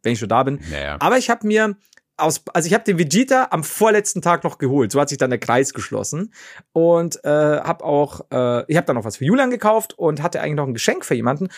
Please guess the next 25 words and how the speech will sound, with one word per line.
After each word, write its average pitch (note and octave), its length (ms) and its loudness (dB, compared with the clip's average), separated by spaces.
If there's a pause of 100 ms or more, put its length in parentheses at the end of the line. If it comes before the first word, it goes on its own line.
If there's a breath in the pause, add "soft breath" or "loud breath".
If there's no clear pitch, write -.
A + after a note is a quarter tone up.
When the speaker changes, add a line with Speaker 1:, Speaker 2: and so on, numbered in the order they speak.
Speaker 1:
und - 180 -6
hab - 140 -2
aber D#3 140 2
aus C3 100 -2
der B2+ 120 -2
Clawmaschine C#3+ 560 -2
das B2 120 -4
bessere - 400 0
Geschenk A#2+ 380 -2
gezogen. C#3 500 -6 (360 loud breath)
Und G3 200 2
das G3+ 200 0
kriegt F4 180 2
die C#4+ 60 -2
Person D3 280 2
jetzt A2 160 -2
auch. G#2+ 180 -4
Ist B2+ 120 -14
fantastisch. F3 520 -4
Speaker 2:
Stark. - 360 -4
Speaker 1:
Also D3+ 80 2
ich F3 80 0
hab, D3+ 180 -2
ich F3+ 140 0
hab F#3 160 -2